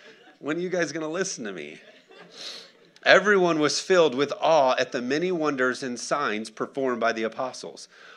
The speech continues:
All the believers were together and had everything in common. They sold property and possessions to give to everyone who had need. Every day they continued to meet together in temple courts. They broke bread in their homes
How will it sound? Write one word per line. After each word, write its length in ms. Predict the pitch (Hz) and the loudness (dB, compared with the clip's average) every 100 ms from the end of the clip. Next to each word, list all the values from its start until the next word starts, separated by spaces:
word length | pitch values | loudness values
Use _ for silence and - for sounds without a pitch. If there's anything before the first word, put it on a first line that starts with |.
| _ | _
All 220 | 151 170 180 | 6 6 6
the 120 | 202 | 4
believers 480 | 196 175 156 160 156 | 2 0 -2 -2 -4
were 120 | 160 | -6
together 500 | - 147 110 107 117 | -4 -2 0 0 -2
and 120 | 131 | -2
had 380 | - 123 120 - | 0 2 2 0
everything 500 | 135 147 180 - 165 | 0 0 -2 -6 -6
in 120 | 160 139 | -6 -6
common. 460 | 131 107 98 92 - - - | -8 -8 -8 -10 -14 -20 -6
They 120 | 139 139 | -2 0
sold 340 | - 151 139 | 2 0 0
property 540 | - 147 165 180 190 | 0 0 0 -4 -6
and 140 | 175 151 | -8 -6
possessions 760 | 160 123 127 - 95 95 - | -6 0 0 0 -8 -10 -12
to 100 | - | -10
give 200 | 113 123 | -6 -6
to 120 | 131 | -4
everyone 440 | 113 120 135 139 139 | -2 -2 -4 -6 -8
who 160 | 147 | -10
had 240 | 135 147 107 | -6 -6 -6
need. 300 | 104 104 - - - - - | -8 -10 -12 -20 -20 -20 0
Every 420 | 160 180 180 202 | 2 2 -2 -6
day 300 | 160 165 147 | 0 0 0
they 160 | 117 117 | 0 -4
continued 640 | - 151 147 160 170 180 180 | -4 -6 -4 -4 -4 -4 -6
to 100 | 165 | -6
meet 200 | 147 135 | -6 -8
together 420 | 139 120 110 117 | -4 -2 -2 -4
in 80 | 117 | -6
temple 300 | 127 123 160 | -8 -8 -8
courts. 380 | - 101 101 - - - - | -4 -4 -6 -12 -20 -8 -2
They 120 | 135 | -2
broke 340 | 131 156 151 | 0 -2 -2
bread 260 | 131 143 160 | 0 0 0
in 100 | 175 | -2
their 140 | 185 | -4
homes 500 | - 131 123 131 - | -4 -4 -4 -6 -10